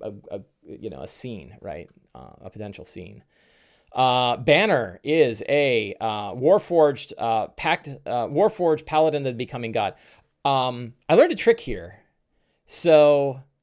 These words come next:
uh, with, with, so this is called a bookmark, right? And this bookmark goes straight to the character page. However, I found a nice trick, which is if you go to, that, that is Banner's page, but what I'm gonna do is I'm gonna go to collections,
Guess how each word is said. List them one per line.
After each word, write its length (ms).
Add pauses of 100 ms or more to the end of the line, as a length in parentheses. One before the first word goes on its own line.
(240)
uh, 540
with, 320
with, 400
so 100
this 220
is 80
called 160
a 60
bookmark, 640
right? 240
And 140
this 140
bookmark 400
goes 160
straight 440
to 120
the 80
character 520
page. 600 (880)
However, 840
I 140
found 320
a 40
nice 360
trick, 400
which 200
is 120
if 100
you 80
go 320
to, 380
that, 320
that 160
is 120
Banner's 420
page, 420
but 100
what 140
I'm 160
gonna 160
do 460
is 120
I'm 80
gonna 140
go 320
to 400
collections, 880